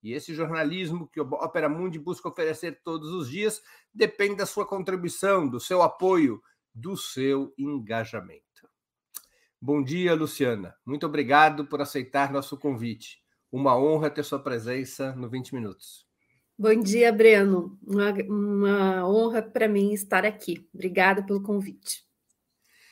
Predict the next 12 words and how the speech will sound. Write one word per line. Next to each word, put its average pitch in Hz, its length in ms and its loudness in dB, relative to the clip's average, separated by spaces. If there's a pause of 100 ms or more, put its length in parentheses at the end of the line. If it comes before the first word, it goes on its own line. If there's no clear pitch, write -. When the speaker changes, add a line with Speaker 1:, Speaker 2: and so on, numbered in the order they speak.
(640)
Speaker 1:
Luciana, 311 460 0 (180)
você 269 480 -2
foi 208 520 2
inicialmente 175 800 -4
contrária 156 840 4
à 123 40 4
aliança 127 420 -6
do 117 80 -16
seu 123 200 -8
partido, 117 540 -4
o 113 100 -14
psol, 147 480 2